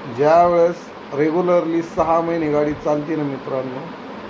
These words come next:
त्यावेळेस कळतं की काही उरलेलं नाही,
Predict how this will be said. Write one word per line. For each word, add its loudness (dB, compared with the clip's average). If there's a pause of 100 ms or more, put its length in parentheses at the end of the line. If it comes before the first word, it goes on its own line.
(340)
त्यावेळेस 2
कळतं 0 (1000)
की -6
काही 2
उरलेलं 2
नाही, -2